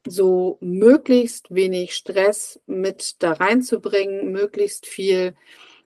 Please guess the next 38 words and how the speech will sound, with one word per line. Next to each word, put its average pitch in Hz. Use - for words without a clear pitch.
ähm, 180
was 175
dem 175
Hund 226
gut 247
tut. 226
Das 196
heißt, 180
entweder 196
kommt 160
die 175
Box -
mit, 190
die 180
Decke 180
kommt 175
mit 175
und 147
oder, 202
oder 185
aber 165
ich -
mach 156
den 160
safe, 165
äh, 160
über 170
die 160
Leine 170
und, 160
ähm, 160
der 175
ist -
dann 156
halt 151
immer 165
bei 147
mir. -